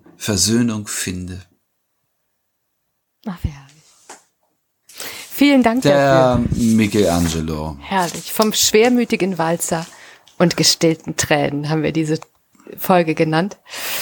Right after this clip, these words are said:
Speaker 2: Und ich fand sie wunderbar. Ich hab ein ganz tröstliches und ruhiges Gefühl, wenn ich glaube,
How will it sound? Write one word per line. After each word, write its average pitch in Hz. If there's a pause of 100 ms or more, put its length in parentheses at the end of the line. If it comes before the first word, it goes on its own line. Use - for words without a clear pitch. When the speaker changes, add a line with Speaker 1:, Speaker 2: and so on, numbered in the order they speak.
(720)
Speaker 2:
Und 214
ich -
fand 208
sie 196
wunderbar. 202
Ich 180
hab - (140)
ein 208
ganz 254
tröstliches 220
und 208
ruhiges 214
Gefühl, 208
wenn 185
ich -
glaube, 180